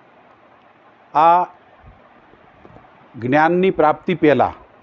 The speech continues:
મારી જે ભ્રમણાઓ હતી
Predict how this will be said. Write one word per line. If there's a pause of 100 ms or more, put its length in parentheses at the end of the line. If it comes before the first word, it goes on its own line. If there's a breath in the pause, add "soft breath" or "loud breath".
(1700)
મારી
જે
ભ્રમણાઓ
હતી